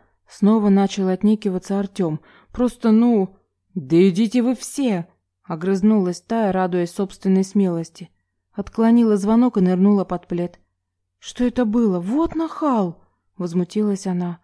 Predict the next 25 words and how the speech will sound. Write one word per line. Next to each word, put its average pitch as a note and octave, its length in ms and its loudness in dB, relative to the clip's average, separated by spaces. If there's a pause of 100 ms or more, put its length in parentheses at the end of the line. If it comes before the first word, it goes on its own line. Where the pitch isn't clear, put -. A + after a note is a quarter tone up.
(420)
"Сейчас B3+ 420 -2
бы A3 100 0
набрать B3+ 400 2
маму, G3 300 2
рассказать A3+ 540 -2
о G3+ 60 -2
том, G3 180 0
что G3+ 180 -6
её G3+ 120 2
муженёк A3 480 2
меня F#3+ 220 2
гулять G#3 380 0
зовёт. F3+ 420 -2 (480)
Или G#3 240 0
нет, F#3+ 400 2 (340)
согласиться F3+ 640 -4
с F#3+ 80 -4
ним G3+ 160 4
пойти. F#3 520 -6 (560)
Вот A3 300 2
она F#3+ 200 4
удивится. F#3 640 -2 (500)
Чувствует G#3+ 500 0
моя F#3+ 260 2
душа. F#3 440 -6